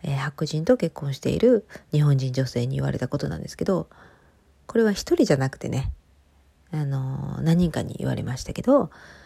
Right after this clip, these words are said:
「なんで白人じゃなくて黒人を選んだの？」って、「それは家族が、あの、反対したでしょ」っ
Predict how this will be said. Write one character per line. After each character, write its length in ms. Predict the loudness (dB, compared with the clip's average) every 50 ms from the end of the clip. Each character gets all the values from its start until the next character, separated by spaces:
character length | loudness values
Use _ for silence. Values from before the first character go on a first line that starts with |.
| -20 -20 -20 -20 -20 _ _ _ _ _ _ -6
「な 220 | -2 -2 -2 -2 -2
ん 60 | 2
で 280 | 4 4 4 4 0 -4 -10 -12 -12 _ _
白 380 | -16 -8 -6 -4 0 2 2 2
人 160 | 2 2 2
じ 80 | 2
ゃ 20 | 0
な 80 | 0
く 80 | -2 -4
て 60 | -6
黒 260 | -2 -2 0 2 2
人 280 | 2 2 2 0 0 0
を 200 | 0 0 0 -2 0 2
選 220 | 4 6 6 4
ん 60 | 4
だ 100 | 2 -2
の？」 140 | -4 -4 -6
っ 40 | -8 -10 _ _ _ _ _ _ _ _ -10
て、 200 | -10 -10 -10 -10 _ -16
「そ 160 | -10 -2 2
れ 80 | 2 4
は 100 | 2 2
家 140 | 2 0 2
族 240 | 2 2 2 2 -2
が、 240 | 0 0 -2 -2 -6 -14 -20 -20 -20 -20 -20 -20 -20 -20 -20 _ _ -6
あ 200 | -4 -2 -2 -2
の、 640 | -2 -4 -6 -6 -6 -6 -6 -6 -8 -8 -10 -12 _ _ _ _ _ -20 -20 -20 -20 -20 -20 _ -20 -20 _ _ _ -20 _ _ _ _ _ _ _ _ _
反 220 | -4 0 0 2
対 160 | 4 4 4
し 80 | 4 6
た 100 | 6 6
で 100 | 6 6
し 120 | -2 -2
ょ」 60 | -4
っ 40 | -6